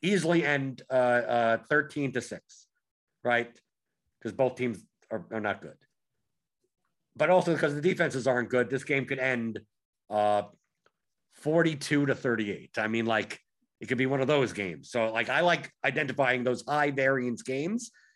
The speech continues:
and for their prices and their ownership, uh, I mean, we have D J Moore at six percent owned. And if you told me D J Moore had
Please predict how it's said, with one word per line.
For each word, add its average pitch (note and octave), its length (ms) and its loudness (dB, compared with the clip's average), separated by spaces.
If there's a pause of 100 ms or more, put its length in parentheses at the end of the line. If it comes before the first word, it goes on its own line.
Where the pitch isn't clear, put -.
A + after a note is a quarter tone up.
(180)
and C#3 200 -2
for E3 180 4
their D3+ 160 2
prices G#3 920 -4 (760)
and F3 320 2
their F3 160 4
ownership, E3+ 540 2 (1040)
uh, A#2 400 2 (1300)
I A2+ 40 -10
mean, A#2+ 140 -2
we D3 80 0
have D3 120 0
D D3 120 0
J C3 180 2
Moore C3+ 260 2
at G#2+ 140 -4
six - 220 -6
percent G#2 360 -6
owned. E2 400 -6
And F2 380 -8 (1400)
if - 200 -12
you D3 80 -4
told E3 200 2
me C#3+ 80 2
D C3 160 0
J B2 160 2
Moore B2+ 260 2
had G2+ 320 -2